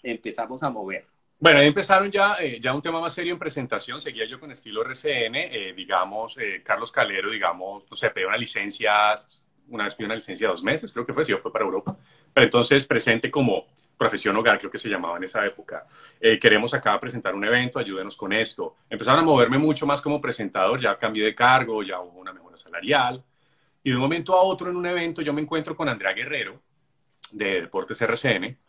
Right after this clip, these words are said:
Speaker 2: y charlamos y le digo, "Oiga, pues yo, yo aprendí en ese momento, Chuchu, yo siempre he sido, yo he sido poco lambón, yo he sido muy tímido, muy serio, a veces paso por serio, de verdad no
Speaker 1: Eso
Speaker 2: soy
Speaker 1: es que
Speaker 2: antipático".
Speaker 1: yo, yo siempre he dicho que es que es demasiado introvertido.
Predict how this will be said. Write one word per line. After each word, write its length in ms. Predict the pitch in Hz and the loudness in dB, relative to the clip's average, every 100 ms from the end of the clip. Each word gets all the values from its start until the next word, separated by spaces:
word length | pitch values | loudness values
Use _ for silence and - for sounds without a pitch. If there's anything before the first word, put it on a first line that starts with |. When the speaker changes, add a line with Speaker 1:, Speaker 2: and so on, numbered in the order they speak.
| _ _ _ | _ _ _
Speaker 2:
y 80 | 127 | -4
charlamos 460 | 127 117 123 208 127 | 4 6 6 6 2
y 40 | |
le 80 | 113 | -2
digo, 100 | 107 | 0
"Oiga, 300 | 117 214 - _ _ | 2 2 0 _ _
pues 140 | - 127 | -12 -10
yo, 100 | - | -2
yo 160 | 135 165 | 6 6
aprendí 300 | 220 233 233 | 8 6 6
en 80 | |
ese 120 | 233 233 | 4 2
momento, 320 | 160 151 208 | 2 -2 -4
Chuchu, 280 | 170 135 165 | -10 -10 -8
yo 120 | 165 | -6
siempre 260 | 180 - | -6 -6
he 20 | 190 | -8
sido, 180 | 202 | -8
yo 80 | 147 | -6
he 40 | 156 | -4
sido 180 | 196 | -4
poco 200 | 190 - | -6 -2
lambón, 400 | 185 127 123 147 | 0 0 0 -2
yo 60 | 139 | -2
he 40 | |
sido 160 | 135 143 | -4 -2
muy 140 | 143 | -2
tímido, 440 | 139 156 151 147 139 | -4 0 2 2 -2
muy 160 | 113 | -10
serio, 360 | - 131 120 139 | -6 -4 0 0
a 40 | |
veces 140 | 127 - | -2 -2
paso 240 | 135 143 | -4 -2
por 140 | 127 - | -8 -6
serio, 320 | 110 110 120 _ _ - | -6 -6 -18 _ _ 0
de 80 | 104 | 2
verdad 260 | 98 107 | 4 4
no 80 | 104 | 4
Speaker 1:
Eso 80 | 180 | 2
Speaker 2:
soy 120 | 120 | 0
Speaker 1:
es 60 | 120 | 0
que 80 | |
Speaker 2:
antipático". 520 | 117 104 - 120 156 165 | 0 2 2 -2 -2 -2
Speaker 1:
yo, 140 | - | -4
yo 160 | 156 175 | -4 -6
siempre 380 | 175 208 202 208 | -4 -10 -8 -8
he 20 | |
dicho 320 | 214 208 214 | -8 -10 -10
que 80 | 208 | -10
es 80 | 196 | -12
que 140 | 208 | -12
es 80 | 202 | -10
demasiado 440 | 208 196 147 151 | -8 -8 -4 -4
introvertido. 840 | 180 190 185 156 120 _ 139 120 | -4 -8 -6 -6 -8 _ -6 -6